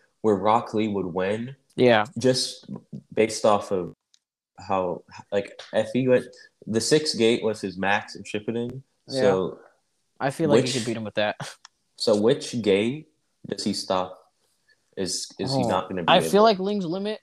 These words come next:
Speaker 2: I'm gonna, I'm gonna be honest, I feel like it could be the third gate.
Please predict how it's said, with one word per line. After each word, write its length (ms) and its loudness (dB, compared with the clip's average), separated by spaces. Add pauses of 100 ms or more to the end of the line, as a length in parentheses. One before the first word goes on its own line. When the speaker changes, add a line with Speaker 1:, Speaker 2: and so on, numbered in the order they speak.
(120)
Speaker 2:
I'm 160 -10
gonna, 300 -6
I'm 160 -8
gonna 180 -6
be 140 -4
honest, 560 -6 (440)
I 160 -4 (240)
feel 180 -2
like 260 0
it 120 -8
could 140 -6
be 400 -4
the 140 -8
third 280 0
gate. 220 -4